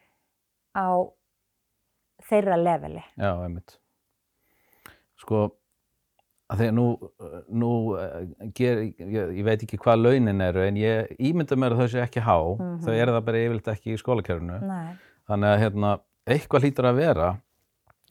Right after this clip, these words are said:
Speaker 2: sem er að gefa svona rosalega mikið til þess að fólk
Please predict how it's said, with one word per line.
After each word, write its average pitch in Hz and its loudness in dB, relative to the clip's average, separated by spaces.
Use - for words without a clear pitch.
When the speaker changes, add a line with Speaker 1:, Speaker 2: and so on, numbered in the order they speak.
Speaker 2:
sem 113 2
er 110 2
að 104 -2
gefa 139 0
svona 117 -4
rosalega 127 -4
mikið 127 -4
til 110 -4
þess 101 -10
að - -10
fólk - -8